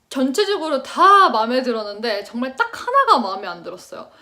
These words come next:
이게 신은 걸 보시면은 이 텅 부분이 되게 길게 올라오잖아요. 그쵸?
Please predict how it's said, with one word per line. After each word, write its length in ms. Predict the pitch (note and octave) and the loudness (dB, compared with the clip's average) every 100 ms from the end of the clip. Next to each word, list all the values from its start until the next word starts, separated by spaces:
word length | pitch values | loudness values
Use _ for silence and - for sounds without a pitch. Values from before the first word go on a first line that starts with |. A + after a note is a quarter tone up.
| - _ | -20 _
이게 120 | B3 | -6
신은 480 | B3 - A4 A#4+ A#4 | -4 -2 -2 -2 -2
걸 180 | G#4 F4 | -2 -4
보시면은 840 | A3+ G#3+ A#3+ G3+ G3 B3+ F#3 B3+ _ _ _ _ _ | -6 -8 -8 -10 -6 -6 -6 -10 _ _ _ _ _
이 240 | A3+ B3 - | -8 -8 -8
텅 380 | - A4+ A#4+ A#3+ | -4 -2 -2 -2
부분이 600 | A4+ C4 A3 A#3+ G#3 - | -2 -4 -6 -6 -8 -8
되게 400 | A3+ C4 G4 G4+ | -8 -2 0 0
길게 420 | - B3 C4 G#4 | -2 -4 2 2
올라오잖아요. 880 | B3 G#3+ A3+ G#3 G3 F#3+ E3+ E3+ F3 | 2 -2 -2 -2 -6 -10 -12 -12 -12
그쵸? 680 | C4+ - A3 G#3 G#3 F3+ | -14 -10 -8 -6 -6 -6